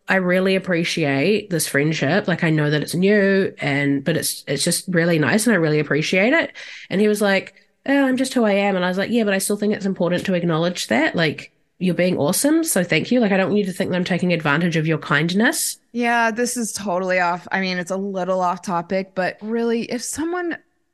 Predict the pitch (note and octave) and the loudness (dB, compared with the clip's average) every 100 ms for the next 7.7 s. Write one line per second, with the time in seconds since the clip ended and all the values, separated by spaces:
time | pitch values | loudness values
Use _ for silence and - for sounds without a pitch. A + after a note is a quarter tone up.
0 | _ _ A3+ G#3 G3+ G3+ F3+ F3+ A2+ F3 | _ _ -6 -6 -6 -6 -6 -6 -6 -8
1 | F#3 F3+ F3 F3+ F3 - F3 E3 D3+ E3+ | -6 -8 -6 -8 -8 -8 -8 -6 -4 -4
2 | E3+ F#3 F#3 F#3 F#3 F#3 - E3+ E3 E3+ | -6 -8 -6 -6 -6 -8 -8 -8 -8 -10
3 | D#3+ E3 - - A#3 A#3+ A3+ - G3 D3 | -8 -10 -12 -10 -6 -4 -6 -6 -6 -6
4 | F#3+ - G#3+ G#3+ - - _ _ F#3+ F#3 | -8 -4 -4 -6 -12 -18 _ _ -6 -4
5 | - F#3+ G3 G3+ G#3 G3+ G#3+ G3 G3 - | -2 0 2 0 -2 -2 0 2 0 -4
6 | - - - G3 G3+ F3+ - F#3 F#3 F#3+ | -20 -20 -6 -4 -2 -4 -4 -4 -2 -4
7 | G3+ G3 - F#3+ F3+ F3+ F3 | -2 -2 -2 -4 -2 -2 -6